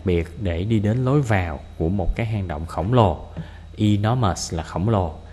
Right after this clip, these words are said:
Enormous cave, hang động khổng lồ. There, they had to put on helmet with torches on them because the cave were really chấm chấm chấm inside. Rồi các bạn nào mà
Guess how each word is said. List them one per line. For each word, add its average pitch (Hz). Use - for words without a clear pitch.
Enormous 107
cave, 101
hang 95
động 78
khổng 101
lồ. 104
There, 135
they 110
had 143
to 131
put 208
on 101
helmet 110
with 104
torches 78
on 98
them 104
because 90
the 92
cave 107
were 95
really 101
chấm 98
chấm 101
chấm 95
inside. 92
Rồi 107
các 160
bạn 90
nào 87
mà 85